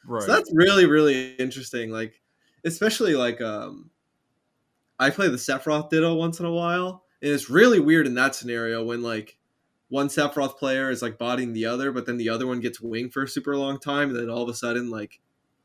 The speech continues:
Speaker 2: you lost the match. Um, but yeah, that, that's an interesting thing to think about. I feel like, um,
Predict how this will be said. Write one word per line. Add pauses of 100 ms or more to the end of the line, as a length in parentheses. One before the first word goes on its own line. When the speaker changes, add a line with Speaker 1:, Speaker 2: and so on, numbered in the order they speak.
(160)
Speaker 2:
you
lost
the
match. (560)
Um, (380)
but
yeah,
that,
that's
an
interesting
thing
to
think
about.
I
feel
like,
um,